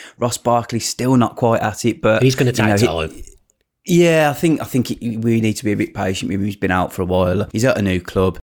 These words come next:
Speaker 1: I think we all know his qualities and, and that in time he's gonna become a decent player for Villa. Um, not a decent player, an important player for Villa.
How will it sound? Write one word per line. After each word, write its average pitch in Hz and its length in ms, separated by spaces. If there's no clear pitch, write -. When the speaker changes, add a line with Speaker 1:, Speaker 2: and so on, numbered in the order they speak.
Speaker 1:
I - 40
think - 200
we 101 60
all 95 140
know 92 200
his 90 140
qualities 92 580
and, 87 300
and 95 160
that - 260
in 98 220
time 98 420
he's 95 160
gonna 101 220
become 92 320
a 92 40
decent 92 360
player 98 180
for 92 140
Villa. 101 260
Um, 92 360
not - 160
a - 120
decent - 240
player, 101 240
an 104 120
important 104 520
player - 200
for 127 100
Villa. 110 300